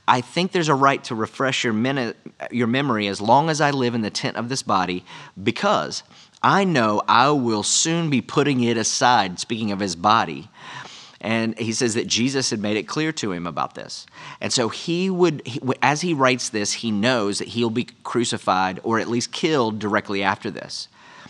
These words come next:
And because he wouldn't renounce Jesus' resurrection to Nero. So Jesus has made it clear to him that he's about to be martyred for the faith. And so if you're here today,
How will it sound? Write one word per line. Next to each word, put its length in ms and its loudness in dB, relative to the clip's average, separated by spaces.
And 280 -2
because 280 0
he 80 2
wouldn't 400 0
renounce 460 0
Jesus' 600 -2
resurrection 800 -4
to 160 -4
Nero. 560 -6
So 300 2
Jesus 460 2
has 100 0
made 240 4
it 60 0
clear 280 -2
to 80 -2
him 260 -4
that 80 -4
he's 180 -2
about 340 4
to 80 -2
be 360 -2
martyred 480 -2
for 240 -6
the 100 -10
faith. 420 -6
And 160 -6
so 380 -2
if 160 -10
you're 140 2
here 220 -2
today, 380 -4